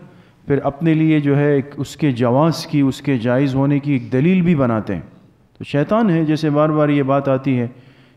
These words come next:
وہ انسان کو راستے سکھاتا ہے، راستے بتاتا ہے، مطمئن کرتا ہے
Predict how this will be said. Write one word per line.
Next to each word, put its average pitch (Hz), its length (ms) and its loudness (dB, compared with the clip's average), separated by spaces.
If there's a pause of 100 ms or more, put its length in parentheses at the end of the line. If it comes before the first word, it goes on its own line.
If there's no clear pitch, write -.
وہ 131 120 0
انسان 143 360 0
کو 139 120 0
راستے 123 400 -2
سکھاتا 110 540 -4
ہے، 95 60 -4
راستے 117 360 -4
بتاتا 120 500 -2
ہے، 90 120 -8 (560)
مطمئن 151 480 2
کرتا 120 380 -2
ہے 82 80 -6